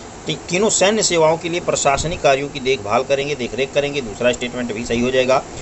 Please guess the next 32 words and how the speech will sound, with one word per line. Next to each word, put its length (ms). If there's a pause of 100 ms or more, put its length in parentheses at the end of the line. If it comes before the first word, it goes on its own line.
(220)
वे 140
युद्ध 420
के 100
समय 220
तीनों 420
सेनाओं 300
के 120
बीच 140
प्रभावी 520
समन्वय 500
कायम 480
करेंगे। 420
तो 100
तीनों 440
स्टेटमेंट 400
इसके 180
सही 200
हो 100
जाएंगे। 320 (720)
दिसंबर 420
के 140
अंत 240 (100)
तक 60
दो 240
हज़ार 200
उन्नीस 380
में 160
जारी 280
रिपोर्ट 380
के 60
अनुसार 360
भारत 480